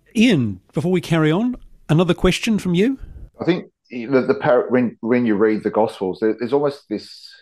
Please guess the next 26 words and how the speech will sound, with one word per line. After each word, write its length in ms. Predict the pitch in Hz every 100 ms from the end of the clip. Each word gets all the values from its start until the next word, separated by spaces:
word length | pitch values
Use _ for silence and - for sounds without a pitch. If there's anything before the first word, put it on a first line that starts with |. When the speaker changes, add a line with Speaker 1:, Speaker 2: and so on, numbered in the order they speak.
| _ _
Speaker 2:
uh, 140 | - 98
kind 240 | - 101
of 160 | 95 101
the 80 |
parallel 640 | 107 135 117 101 101 104 101
thing 120 | 113 98
going 240 | 95 98
on 120 | 95
with 160 | 92 104
it, 100 | 98
with 160 | 110 104
the 120 | 101
Exodus 440 | 107 - 107 95 101
narrative, 440 | 92 80 85 85 - _ _ _ _
with 140 | 104 -
Jesus 360 | 113 117 101
kind 260 | - 110 92
of 120 | 90 - _ -
heading 320 | 110 127 110
towards 360 | 104 104 98 85
Jerusalem, 720 | - 92 107 - 95 76 82 - - -
that 180 | 113 139
everyone's 400 | 143 139 123 110
expecting 440 | 104 - 120 110
him 360 | 101 117 101 98 -
to, 160 | 104